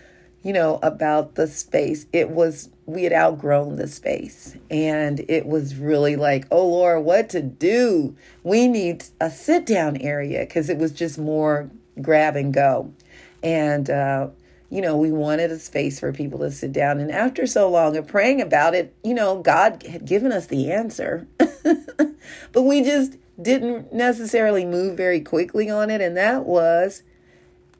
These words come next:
to check with the landlord to see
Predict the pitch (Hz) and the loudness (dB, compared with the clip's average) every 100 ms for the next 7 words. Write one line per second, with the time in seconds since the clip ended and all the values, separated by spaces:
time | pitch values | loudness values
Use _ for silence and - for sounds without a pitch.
0 | _ - 214 - 220 208 220 262 262 233 | _ 0 0 0 2 2 4 2 4 4
1 | 208 - 175 165 160 160 165 180 208 226 | 4 -2 -4 -4 -4 0 2 2 0 -6
2 | 208 - 170 147 175 240 | -6 -4 -2 -2 -2 -6